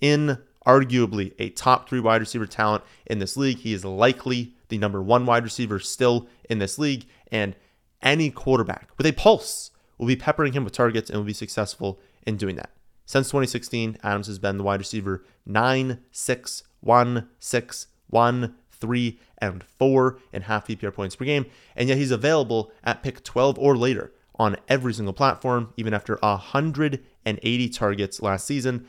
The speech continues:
where he had over a hundred and twenty receptions and a touchdown seven times with likely the exact same quarterback play he's going to see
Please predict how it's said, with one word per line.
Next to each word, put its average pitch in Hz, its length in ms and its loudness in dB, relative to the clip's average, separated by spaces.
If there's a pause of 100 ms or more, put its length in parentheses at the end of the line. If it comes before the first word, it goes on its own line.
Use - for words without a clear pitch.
(240)
where 120 120 2
he 117 60 2
had 110 300 0
over 160 320 4
a 135 220 4
hundred 180 540 0
and 180 120 -2
twenty 165 240 -2
receptions 147 560 -2 (340)
and 214 180 2
a 208 40 2
touchdown 202 480 2 (480)
seven 208 760 4 (340)
times 135 500 2 (140)
with 123 140 -2
likely 120 320 2
the 113 140 -4
exact 110 360 -2
same 117 180 -6
quarterback 104 480 -2
play 101 260 0 (160)
he's 101 160 -10
going 104 160 -2
to 95 80 -8
see 98 340 -8